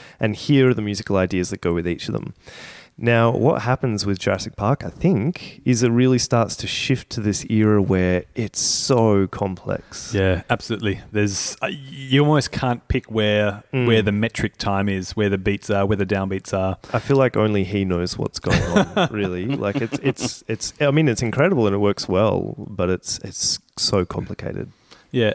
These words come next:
Speaker 2: let's, um, I wanna play a bit from towards the end of the film. There's a big kind of T-Rex fight. Um, and have a listen in particular in this cue how John Williams, I guess, morphs from just crazy frenetic action music,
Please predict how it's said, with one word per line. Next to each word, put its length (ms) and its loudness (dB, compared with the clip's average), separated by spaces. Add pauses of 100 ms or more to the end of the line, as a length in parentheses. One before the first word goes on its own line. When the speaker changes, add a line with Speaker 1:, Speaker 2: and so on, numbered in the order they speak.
Speaker 2:
let's, 340 0
um, 380 2
I 40 0
wanna 140 2
play 220 2
a 20 0
bit 220 0
from 580 2
towards 340 0
the 60 0
end 80 0
of 40 0
the 60 0
film. 460 0
There's 180 -4
a 40 -2
big 200 -2
kind 140 -2
of 140 -6
T-Rex 560 0
fight. 380 -2 (580)
Um, 960 2 (260)
and 640 2 (380)
have 140 2
a 20 0
listen 220 0
in 80 0
particular 320 -2
in 60 0
this 140 0
cue 520 2
how 340 0
John 300 2
Williams, 580 0
I 60 0
guess, 240 -2
morphs 520 2
from 360 2
just 260 -2
crazy 340 0
frenetic 520 -2
action 320 -2
music, 420 0